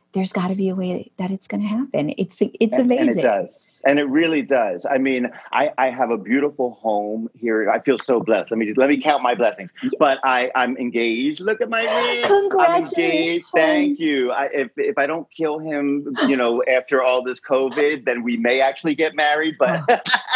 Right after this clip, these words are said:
Speaker 1: Oh.
Speaker 2: no, but I'm, I'm so
Speaker 1: <laughs>
Speaker 2: blessed. I found, I found an amazing human being that I've been sharing my life with for seven years now.
Speaker 1: Mm.
Speaker 2: Um,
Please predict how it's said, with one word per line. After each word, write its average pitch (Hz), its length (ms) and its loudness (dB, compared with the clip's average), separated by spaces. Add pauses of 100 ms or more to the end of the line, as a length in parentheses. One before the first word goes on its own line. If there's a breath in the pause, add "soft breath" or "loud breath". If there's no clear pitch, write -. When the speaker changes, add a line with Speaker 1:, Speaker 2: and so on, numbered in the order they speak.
(120)
Speaker 1:
Oh. 262 60 4
Speaker 2:
no, 269 240 4
but 262 160 2
I'm, - 160 2 (260)
I'm 220 80 4
so 160 240 -2
Speaker 1:
<laughs> - 40 -14
Speaker 2:
blessed. - 340 0
I 117 80 -2 (100)
found, 123 380 -8
I 120 100 -6 (160)
found 147 220 0
an 123 80 -10
amazing 131 640 -4
human 123 220 -10
being 107 360 -2 (300 loud breath)
that 120 100 4
I've 107 120 2
been 113 300 0
sharing 120 340 0
my 117 100 2
life 104 300 0
with 104 200 0
for 104 340 2
seven 120 540 -2
years 101 440 0
now. 117 420 2 (380 loud breath)
Speaker 1:
Mm. 120 40 4
Speaker 2:
Um, 107 340 0